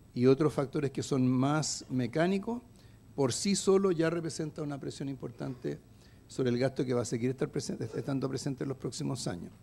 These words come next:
Eh, probablemente estas cifras de, del orden de tres por ciento del producto como mayores ingresos permanentes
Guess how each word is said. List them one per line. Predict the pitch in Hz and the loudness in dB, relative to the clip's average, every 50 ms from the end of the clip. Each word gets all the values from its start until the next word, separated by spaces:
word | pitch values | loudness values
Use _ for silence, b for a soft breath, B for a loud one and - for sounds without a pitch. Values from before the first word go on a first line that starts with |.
| - b b b b b b b b b b b b - | -20 b b b b b b b b b b b b -4
Eh, | - 135 131 131 127 127 | 0 4 4 6 4 4
probablemente | 131 147 139 147 156 165 170 180 180 180 170 - 190 165 160 | 2 2 2 4 4 4 4 4 2 2 0 0 0 0 0
estas | 151 - - 151 147 143 135 | 0 0 0 0 2 0 0
cifras | - 185 156 139 180 160 143 139 | 0 0 0 2 2 0 0 2
de, | 139 135 131 131 127 123 135 143 147 143 143 - - - - - - - - - - - - - - - - - - - - | 2 2 2 2 2 0 -2 -4 -8 -12 -16 -18 -20 -20 -20 -20 -20 -20 -20 -20 -20 -20 -20 -20 -20 -20 -20 -20 -10 -6 -2
del | 127 131 123 | 0 4 4
orden | 135 131 127 139 135 | 4 6 6 4 4
de | 127 123 | 4 2
tres | 117 - 139 - | 0 -2 -4 -2
por | - 147 | -2 -4
ciento | 120 - 143 131 123 139 | -4 -2 -4 -4 -2 0
del | 135 127 | -2 -2
producto | 120 - 131 123 127 135 143 135 131 - - 147 | -2 -2 -2 0 0 0 0 -2 -2 -4 -4 -2
como | 120 131 117 117 | -2 -2 -4 -2
mayores | 113 113 117 117 127 131 135 135 | -2 -2 -2 0 0 0 0 0
ingresos | 127 131 131 127 - 120 | -2 -2 -4 -6 -8 -8
permanentes | - - 131 127 123 123 131 135 131 127 - 156 156 | -6 -6 -4 -2 -2 -2 -2 -4 -4 -4 -6 -6 -6